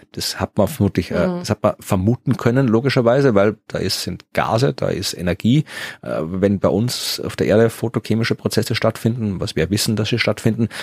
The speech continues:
Speaker 1: dann sollten die anderswo auch stattfinden. Aber jetzt, bei wasp neununddreißig b, hat man das das erste Mal wirklich einwandfrei mit Beobachtungsdaten nachweisen können, weil die einzige Möglichkeit, wie du in dem Fall auf Schwefeldioxid kommst, in den Mengen, die man da gesehen hat,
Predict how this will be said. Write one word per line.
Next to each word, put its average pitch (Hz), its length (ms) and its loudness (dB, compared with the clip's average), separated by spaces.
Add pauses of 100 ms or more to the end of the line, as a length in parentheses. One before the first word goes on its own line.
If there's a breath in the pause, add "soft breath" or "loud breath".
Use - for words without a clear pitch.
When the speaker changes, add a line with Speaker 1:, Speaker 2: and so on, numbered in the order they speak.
Speaker 1:
dann 87 140 -6
sollten - 320 -2
die 85 100 0
anderswo 87 260 0
auch 139 160 4
stattfinden. 110 640 0 (280 loud breath)
Aber 104 140 0
jetzt, - 640 0 (340)
bei 87 140 -2
wasp - 400 -2
neununddreißig 92 560 -2
b, 110 160 2
hat 113 100 -2
man 113 80 -2
das 104 100 -4
das 101 100 -4
erste 107 260 -2
Mal 107 220 4
wirklich 131 420 0
einwandfrei 107 640 2 (300 loud breath)
mit 139 220 -2
Beobachtungsdaten 104 680 2
nachweisen 90 580 0
können, 123 300 0 (300 loud breath)
weil 110 380 2 (340 soft breath)
die 73 80 2
einzige 104 300 2
Möglichkeit, 113 600 0
wie 101 140 0
du 104 80 2
in 95 140 0
dem 110 180 2
Fall 104 280 0
auf - 320 -4
Schwefeldioxid 104 800 0
kommst, 120 380 -2
in 104 100 0
den 98 160 4
Mengen, 95 240 2
die 98 100 0
man 98 100 2
da 90 60 2
gesehen 113 360 0
hat, 117 180 2